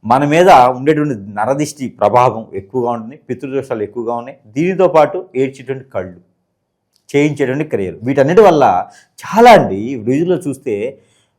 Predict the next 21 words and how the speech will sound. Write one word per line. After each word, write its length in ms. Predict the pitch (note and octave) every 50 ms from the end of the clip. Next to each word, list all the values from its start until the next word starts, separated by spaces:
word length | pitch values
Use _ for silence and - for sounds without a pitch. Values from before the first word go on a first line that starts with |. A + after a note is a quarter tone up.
| _
భార్యాభర్తలు 600 | _ - A#2 A#2+ C3 D#3 F3+ F3+ F3 F3 E3 F3
సుఖంగా 360 | E3+ - D#3+ C#3+ D#3+ D#3+ D#3+ D#3+
లేరు, 240 | D#3+ D#3+ D#3 D#3+ E3 - _ _ _ _ _ _ _ _ _ _ _ _
ఇంట్లోకి 340 | A#2 C3+ D3+ D3 F3+ F3+ E3+
రావడం 260 | E3+ E3 D#3+ E3 D#3+
చిరాకు 440 | D3 - - C3+ C3 D3+ D#3 D#3 - D#3+
పరాకులు, 360 | D3+ D#3 D#3 D#3 D#3 D#3 - - _ _ _ _ _ _ _ _ _ _ _ _ _
పిల్లలు 360 | B2+ C3 D3 E3 F3+ F#3+ G3
సరిగా 320 | F#3+ G3 F#3+ F3+ F3+ E3+ E3+
మాట 240 | D#3+ D#3+ D#3+ D#3+ D#3+
వినట్లేదు, 520 | D#3 D#3 D3+ D3 D3+ D#3 D#3 D3 D#3 - - _ _ _
ఏం 200 | A2 A#2+ C3+ D3+
చేయాలో 220 | D#3 D3+ E3+ D#3+ E3
అర్థం 220 | D#3 C#3+ D3+ E3 E3
కావట్లేదు. 360 | D#3+ D#3+ D#3 D3+ D3+ D#3 D3 B2+
ఒక 100 | A#2+ A2+
కర్కాటక 420 | - A2+ G2+ G2+ - D#3+ F3+ F3+
రాశి 160 | F3+ F3+ F3+ -
పరిస్థితి 280 | D#3+ D#3 D#3 D#3 - C#3+
కాదు 180 | B2+ A2+ A#2+ D3
ఇది, 140 | C#3+ B2 F#2